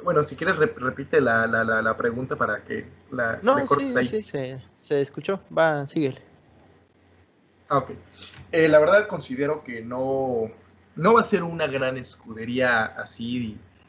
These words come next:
Speaker 1: eh, de entrada. Se van a tener que, eh, acoplar.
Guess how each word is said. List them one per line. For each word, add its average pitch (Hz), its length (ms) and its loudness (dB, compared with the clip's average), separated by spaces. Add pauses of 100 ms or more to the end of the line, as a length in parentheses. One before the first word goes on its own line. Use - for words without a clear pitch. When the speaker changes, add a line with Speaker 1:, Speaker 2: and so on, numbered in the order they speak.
(160)
Speaker 1:
eh, 117 140 -6
de 110 80 -6
entrada. 143 580 2 (340)
Se - 160 -2
van 156 120 4
a 180 100 0
tener 135 260 -2
que, 117 800 2 (460)
eh, 131 220 0
acoplar. 147 640 2